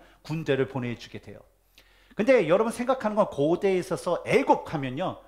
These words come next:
절대 강자예요. 절대 강자. 근데 바벨론 어때요?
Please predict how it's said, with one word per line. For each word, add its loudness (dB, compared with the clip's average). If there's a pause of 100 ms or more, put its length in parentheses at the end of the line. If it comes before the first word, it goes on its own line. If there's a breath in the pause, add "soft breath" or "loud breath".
(140)
절대 -2
강자예요. -16 (880)
절대 -6
강자. -18 (800 soft breath)
근데 2
바벨론 2
어때요? -4